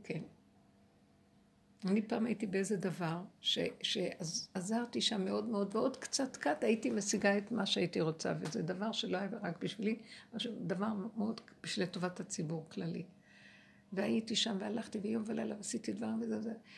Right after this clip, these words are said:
ורגע לפני שהייתה החלטה שכן, אה, הייתי חייבת לעזוב וללכת למקום אחר, כי קראו לי לאיזה דבר. ואני יודעת, ו-, ואחרי שיצאתי, אישרו את הדבר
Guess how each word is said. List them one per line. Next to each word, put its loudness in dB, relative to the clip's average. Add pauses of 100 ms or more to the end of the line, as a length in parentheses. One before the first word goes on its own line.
(220)
ורגע 2
לפני 0
שהייתה 0
החלטה -2
שכן, 0 (680)
אה, 4 (600)
הייתי 2
חייבת 4
לעזוב 2
וללכת 0
למקום -4
אחר, -2
כי -10
קראו -2
לי 2
לאיזה -2
דבר. -4 (600)
ואני 0 (640)
יודעת, 0
ו-, 0 (180)
ואחרי 4
שיצאתי, 6
אישרו 8
את 2
הדבר 4